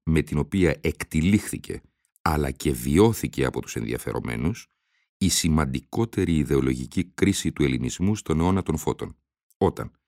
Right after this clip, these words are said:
στα χρόνια χίλια οκτακόσια δεκαεννέα, χίλια οκτακόσια είκοσι ένα, το κίνημα του διαφωτισμού, μέσα σε μια πολλαπλά δυσμενή συγκυρία, έδινε και έχανε,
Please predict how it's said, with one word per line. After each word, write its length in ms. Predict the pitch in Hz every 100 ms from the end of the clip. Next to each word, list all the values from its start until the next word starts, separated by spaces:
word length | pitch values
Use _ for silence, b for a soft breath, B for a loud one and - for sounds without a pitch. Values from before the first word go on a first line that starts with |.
| _ _ _
στα 240 | - -
χρόνια 560 | 73 104 95 65 - - _
χίλια 340 | - 101 101
οκτακόσια 560 | 90 - 78 - - 85
δεκαεννέα, 580 | 73 - 69 64 - - _ _ _
χίλια 280 | - 104 92
οκτακόσια 520 | 78 - - 78 -
είκοσι 320 | 57 - -
ένα, 300 | 55 64 110 - _ _ _ -
το 120 | 87
κίνημα 420 | - 110 107 87
του 100 | 76
διαφωτισμού, 720 | 69 67 - - - 73 107 - _ _ -
μέσα 300 | - 98 98
σε 160 | 98 82
μια 400 | 80 90 80 - _
πολλαπλά 680 | 90 76 69 - - 107 117
δυσμενή 440 | 78 67 67 64
συγκυρία, 680 | 64 - 57 62 62 90 113 _ _ _ _ _
έδινε 540 | - 113 92 76 67 62
και 340 | - - 80
έχανε, 560 | 101 - 65 58 55